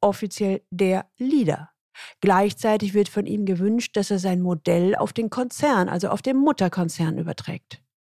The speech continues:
Jetzt läuft die Transformation schneller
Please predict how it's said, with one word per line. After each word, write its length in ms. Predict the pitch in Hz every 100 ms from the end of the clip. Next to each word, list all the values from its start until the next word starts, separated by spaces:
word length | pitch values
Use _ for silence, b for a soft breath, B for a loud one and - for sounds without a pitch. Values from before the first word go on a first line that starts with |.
| _ _ _ _ b b b b _ -
Jetzt 560 | 190 214 240 - -
läuft 280 | 285 294 -
die 100 | 285
Transformation 960 | - 269 254 - 240 226 - 208 196 190
schneller 800 | - 202 190 180 175 190 277